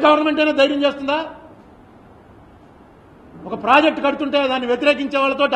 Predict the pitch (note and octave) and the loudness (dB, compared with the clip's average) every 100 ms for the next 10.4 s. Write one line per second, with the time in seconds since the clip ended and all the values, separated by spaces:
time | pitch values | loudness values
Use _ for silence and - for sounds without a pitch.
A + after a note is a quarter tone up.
0 | C4 B3 C4+ C4 D#4 D4 - - A3+ D4 | 0 0 -6 -4 -4 -6 -10 0 2 4
1 | C#4+ C#4 C#4 B3+ F#3 - - - - - | 2 -2 0 0 -2 -8 -18 -20 -20 -20
2 | - - - - - B3+ C#4+ D4 C#4+ C#4 | -20 -20 -20 -18 -4 -2 2 0 0 -2
3 | C#4 C#4 C4 B3+ D4 D4 C#4+ C4+ C4+ B3+ | -4 -4 -2 -2 -2 0 0 0 0 -2
4 | E3 - - - - A3 B3+ A#3 C4 C4 | -4 -12 -20 -20 -6 -2 -2 0 0 -2
5 | D4 D4 C4+ C4 C#4 A#3+ A#3+ A#3 G#3+ - | -4 -4 -2 -4 -2 -2 -2 -4 -6 -12
6 | - - - - - - - - - - | -20 -20 -20 -20 -20 -20 -20 -20 -20 -20
7 | - - - - - - - B3 D4+ D4+ | -20 -20 -20 -20 -20 -20 -12 -4 -2 0
8 | C4+ C#4+ D#4+ C#4+ D4+ D4+ C4 C4 C4 C4+ | 0 0 0 0 2 0 0 -2 0 0
9 | C#4 C4+ C4 B3 B3+ C4 C#4 - B3+ A#3 | 0 -2 -4 -4 -6 -4 -4 -4 -6 -6
10 | B3 A#3+ G3+ | -6 -6 -10